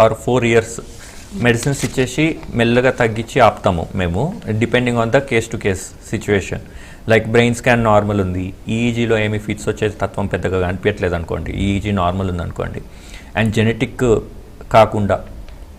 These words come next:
ఓకే, ఇట్లాంటి సిచ్యువేషన్స్‌లో అన్ని ఫీచర్స్ ఫేవరబుల్‌గా ఉన్నాయి అంటే most patients, ఫిట్స్ పేషెంట్స్‌లో ఒక టూ నుంచి ఫోర్ ఇయర్స్, రెండు నుంచి నాలుగు సంవత్సరాలు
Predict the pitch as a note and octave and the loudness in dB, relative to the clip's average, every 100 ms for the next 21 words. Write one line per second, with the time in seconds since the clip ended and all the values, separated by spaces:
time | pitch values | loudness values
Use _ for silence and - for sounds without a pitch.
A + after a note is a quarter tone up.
0 | - - G2+ A#2 - A2 G#2 B2 B2 B2+ | -12 -8 -2 -2 -2 -4 0 2 2 0
1 | A#2+ A#2 A2+ A#2 A2+ A2+ - A#2+ G#2 A2 | -2 -4 -2 -4 -2 -6 -2 -2 0 0
2 | B2+ B2+ A#2+ A#2+ A#2 - B2+ - - A2+ | 0 -2 0 0 -2 -2 -2 -4 0 2
3 | A2 A#2 A#2 A2 G#2+ A2 G#2+ G#2 G#2 F3+ | 4 4 2 0 0 2 2 2 2 0
4 | - - - - - - A#2+ C#3+ D#3+ - | 0 -10 -18 -20 -10 0 4 6 4 4
5 | C3 B2+ A#2+ - - - - A#2 A#2 A2+ | 2 2 -2 -6 -8 -8 -2 -2 -2 -6
6 | - E3+ - B2 C#3 C#3+ - C3+ C#3+ D3 | 0 0 0 -2 -2 -4 -2 0 2 0
7 | C#3 C#3 D3+ B2 B2 A#2 A2 - F#2+ - | -2 -4 0 2 4 4 2 0 -6 -2
8 | A#2+ B2 B2 A#2 C3 A#2 A2+ A2 A2 - | 0 2 0 -2 2 2 2 -2 -2 2
9 | A#2+ A#2 | 2 2